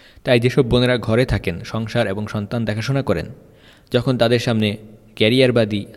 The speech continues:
নারীরা এসে নাক ছিটকাতে থাকেন এবং বলেন, "দেখো, ওর জীবনে কোনো অ্যাম্বিশন নেই, লক্ষ্য নেই", তাদেরকে বলবেন, "আমি এমন এক জায়গায় নিজের শ্রম এবং ভালোবাসা দিচ্ছি,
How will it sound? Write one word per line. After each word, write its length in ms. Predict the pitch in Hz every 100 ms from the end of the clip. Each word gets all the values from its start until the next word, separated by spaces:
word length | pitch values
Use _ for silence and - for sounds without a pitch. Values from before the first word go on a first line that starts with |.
| 98
নারীরা 300 | 101 110 104
এসে 340 | 98 - 87 101
নাক 260 | 101 113
ছিটকাতে 340 | - - 120 120
থাকেন 340 | 110 98 85 -
এবং 240 | 98 98
বলেন, 300 | 95 101 92 92 - - -
"দেখো, 340 | 113 123 101 - - - -
ওর 200 | 131 139
জীবনে 300 | 135 131 127
কোনো 180 | 120 110
অ্যাম্বিশন 400 | 98 110 110 98
নেই, 240 | 82 78 95
লক্ষ্য 300 | 101 - 107
নেই", 180 | 78 69 - - _ _ _ - -
তাদেরকে 320 | - 113 120 127
বলবেন, 380 | 113 117 101 87 - - - - - _ _ _
"আমি 220 | 101 117
এমন 200 | 107 143
এক 120 | 160 135
জায়গায় 420 | 120 104 110 127
নিজের 260 | 113 117
শ্রম 380 | 110 - 120 120
এবং 220 | 104 107
ভালোবাসা 420 | 104 104 107 107 107
দিচ্ছি, 480 | 127 - 104 85